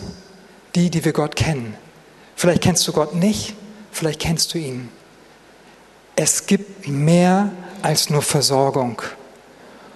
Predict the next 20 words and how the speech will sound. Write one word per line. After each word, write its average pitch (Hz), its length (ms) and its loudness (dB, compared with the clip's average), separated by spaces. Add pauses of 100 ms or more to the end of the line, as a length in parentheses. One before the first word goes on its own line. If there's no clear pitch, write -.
(300)
Unser 180 220 6
himmlischer 214 400 6
Vater 165 460 0
weiß, 135 460 2 (480)
was 160 220 2
wir 160 60 0
benötigen. 139 760 0 (840)
Und 165 140 2
er 175 100 6
will 185 120 6
praktisch 185 380 -2
uns 160 120 0
damit 160 260 0
sagen, 156 400 0 (460)
Versorgung 170 800 2
ist - 420 -2
wichtig, 180 640 2
aber 160 220 0
eigentlich 147 460 -2
unwichtig. 143 760 -2